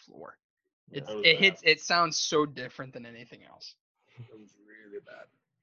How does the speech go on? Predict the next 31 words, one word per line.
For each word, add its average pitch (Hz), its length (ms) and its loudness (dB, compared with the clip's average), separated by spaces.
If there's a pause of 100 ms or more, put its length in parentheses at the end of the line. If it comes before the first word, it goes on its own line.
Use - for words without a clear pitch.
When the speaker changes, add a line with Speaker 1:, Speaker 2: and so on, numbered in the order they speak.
(840)
Speaker 3:
But 120 80 -4
I 120 120 -2
enjoyed 104 240 -10
it. 87 100 -20
Oh, 131 60 -2
well, 113 220 6
well, 110 180 0
I - 20 -6
can 104 140 -10
say 104 120 -8
I 98 40 -6
enjoyed 98 200 -12
it. - 140 -20
I 120 140 4
enjoyed 113 340 -4 (120)
af-, 113 240 2 (160)
everything 127 460 4
after 113 260 -8
he 113 60 -2
recovered. 117 480 -6 (580)
Speaker 2:
Yeah, 85 300 -4
right. 90 280 -6 (800)
Yeah, 113 120 8
there 120 120 10
Speaker 1:
Right. 175 80 6
Speaker 2:
is 165 60 -6
no 117 140 0
blood 98 440 2
on 92 180 -8
this 95 180 -8
one. 92 240 -12